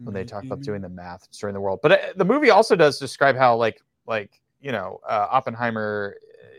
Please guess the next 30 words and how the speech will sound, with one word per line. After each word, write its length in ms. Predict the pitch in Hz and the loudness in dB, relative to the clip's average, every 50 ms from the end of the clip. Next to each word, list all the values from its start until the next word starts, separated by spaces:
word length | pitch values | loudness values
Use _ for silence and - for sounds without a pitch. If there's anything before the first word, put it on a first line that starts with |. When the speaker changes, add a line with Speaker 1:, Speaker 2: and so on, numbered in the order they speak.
| - | -18
Speaker 1:
he's 200 | 120 117 113 - | -18 -16 -16 -12
talking 400 | - 139 135 123 117 - 123 117 | -2 0 2 2 0 -2 -8 -6
about 260 | 110 107 107 104 - | -2 -2 -2 -2 -4
how, 460 | - 117 113 107 107 107 107 104 101 98 _ _ _ _ _ _ _ _ _ _ _ _ _ _ _ _ _ _ _ _ _ _ _ _ _ _ _ 180 170 | -6 -6 -4 -4 -4 -4 -6 -8 -10 -14 _ _ _ _ _ _ _ _ _ _ _ _ _ _ _ _ _ _ _ _ _ _ _ _ _ _ _ _ -8
um, 360 | 113 101 95 95 98 107 - _ _ _ _ _ _ _ _ | -6 -6 -6 -6 -10 -12 -14 _ _ _ _ _ _ _ _
early 280 | - 143 147 135 135 131 | 2 2 4 4 4 2
on, 520 | 131 147 156 120 98 95 92 101 110 117 _ _ _ _ _ _ _ _ _ _ _ _ | 4 2 2 2 0 -4 -10 -14 -16 -16 _ _ _ _ _ _ _ _ _ _ _ _
you 80 | 117 110 | -18 -4
talk 240 | - 127 117 113 | -2 -2 -2 -2
about, 260 | 117 107 113 110 104 101 | -2 0 0 0 0 0
like, 200 | 110 107 - _ | -6 -6 -6 _
the 80 | - 110 | -6 -2
math 280 | 120 131 143 139 - | 0 0 0 0 0
doesn't 280 | - 135 123 110 113 101 | 0 -2 -2 -2 -6 -4
work. 260 | 107 127 120 101 - | -2 -2 -2 -2 -6
You 80 | - 135 | -14 -20
can't 320 | - _ 127 123 117 113 - _ 110 | -14 _ -8 -8 -8 -8 -10 _ -8
do 200 | 120 127 127 110 | -6 -4 -4 -4
it. 220 | 95 95 95 - _ _ | -6 -8 -14 -16 _ _
And 100 | 117 110 | -10 -8
then, 140 | 110 110 107 | -6 -8 -8
of 120 | 101 - _ | -10 -14 _
course, 460 | _ 120 113 107 104 - - - - - | _ -2 -2 -2 -2 -6 -12 -14 -10 -10
like, 120 | 107 101 | -8 -8
Speaker 2:
That 40 | 104 | -8
was, 180 | 107 - - - | -8 -8 -8 -4
that 120 | 120 110 | -4 -4
Speaker 1:
that's 120 | 107 107 98 | -4 -4 -6
Speaker 2:
was 120 | 85 - | -6 -12
great. 340 | - 82 80 78 73 76 - | -12 -12 -12 -12 -12 -12 -16